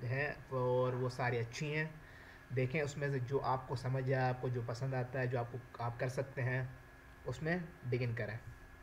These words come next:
तो आज हम, अ, discuss करते हैं Google Sheets के बारे में। आपने शायद, अ, किया भी होगा, शायद आपने देखा भी होगा, जिन्होंने नहीं देखा है वो भी देख लेंगे भाई। Google Sheets,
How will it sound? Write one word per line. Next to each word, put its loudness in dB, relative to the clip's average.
तो 2
आज 6
हम, 0
अ, 0
discuss 0
करते -2
हैं 2
Google 4
Sheets -4
के -2
बारे -2
में। -8
आपने 0
शायद, 4
अ, 2
किया 4
भी 4
होगा, 2
शायद 2
आपने 4
देखा 2
भी 2
होगा, 6
जिन्होंने 2
नहीं 2
देखा 0
है 4
वो 4
भी 0
देख -2
लेंगे -2
भाई। -2
Google 0
Sheets, -6